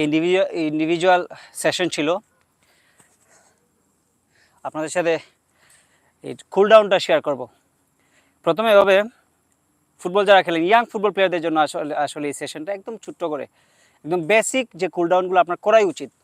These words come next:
অনেক সময় সময় থাকে না, পাঁচ মিনিট বা সাত মিনিট, এই সময় থাকলেও আপনি এগুলা করে নেওয়া উচিত। So, পাটা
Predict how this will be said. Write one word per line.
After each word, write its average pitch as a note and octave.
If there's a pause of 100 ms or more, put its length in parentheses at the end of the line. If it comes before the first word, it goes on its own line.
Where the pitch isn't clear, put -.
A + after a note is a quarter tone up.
(140)
অনেক D#3+
সময় G#3
সময় F#3
থাকে G3+
না, A3 (120)
পাঁচ E3
মিনিট F#3
বা E3
সাত D3+
মিনিট, F#3+ (720)
এই D#3
সময় G3
থাকলেও G3
আপনি F3 (140)
এগুলা E3
করে D3+ (140)
নেওয়া C#3+
উচিত। - (1700)
So, F#3 (1120)
পাটা E3